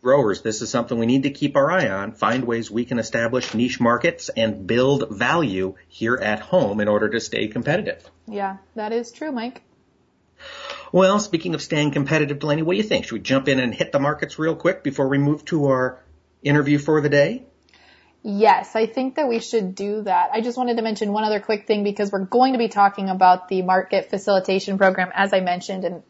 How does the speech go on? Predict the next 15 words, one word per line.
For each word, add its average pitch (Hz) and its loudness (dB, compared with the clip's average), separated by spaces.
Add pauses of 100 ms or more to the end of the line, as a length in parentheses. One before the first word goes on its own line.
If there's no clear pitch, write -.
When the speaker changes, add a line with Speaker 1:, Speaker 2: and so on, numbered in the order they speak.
Speaker 2:
Secretary 233 2
Perdue 208 0
said, 190 0 (100)
made 208 -2
a 202 -4
comment 196 -4
earlier 190 0 (240)
just 202 -2
yesterday 190 0
at 175 -4
the 190 -4
Christmas 294 -4
tree 240 -2
lighting 196 -2
ceremony 190 -4